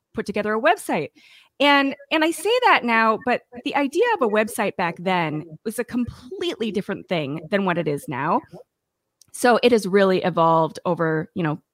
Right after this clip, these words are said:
all these years that we've had the internet. And so in that time, I also went back to school, got a design degree, and then went back again and got my M B A. So I have these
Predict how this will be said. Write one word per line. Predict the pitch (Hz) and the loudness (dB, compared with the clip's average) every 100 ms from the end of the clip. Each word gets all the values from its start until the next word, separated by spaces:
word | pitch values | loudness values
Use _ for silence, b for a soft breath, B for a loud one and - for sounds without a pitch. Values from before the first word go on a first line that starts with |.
| - | 4
all | 196 180 | 6 6
these | 175 175 | 2 0
years | 156 175 | 0 0
that | 175 | -2
we've | 175 | -2
had | 175 160 | -2 -2
the | 175 | -2
internet. | 156 160 220 277 - B B B B 233 | -2 0 0 0 -4 B B B B 4
And | 233 233 233 233 | 8 8 6 2
so | - 285 262 | -2 4 4
in | 254 330 349 | 4 2 2
that | 311 - | 2 0
time, | 247 214 208 208 | 0 2 2 0
I | 202 185 | 0 0
also | 190 - 185 170 165 - b - | -2 0 0 2 0 -4 b -10
went | 190 208 208 - | 0 0 0 0
back | 196 - | -2 -2
to | 202 | -10
school, | - 214 190 185 180 | -6 2 4 6 4
got | 170 160 | 0 -4
a | 151 | -4
design | 165 151 151 185 | -6 -2 0 0
degree, | 233 233 240 240 233 | -2 2 2 4 2
and | - 185 | 0 0
then | 185 180 | 0 2
went | 190 | 2
back | 185 175 180 | 2 0 0
again | 175 277 247 202 | 4 6 6 2
and | 190 | 0
got | 175 180 | 0 2
my | 175 175 | 2 2
M | - 165 | 2 0
B | 160 147 | 0 0
A. | 92 - | -4 -4
So | 214 | 0
I | 196 | 0
have | 202 247 269 330 339 | 0 2 4 4 0
these | 247 220 208 202 | -2 0 0 -2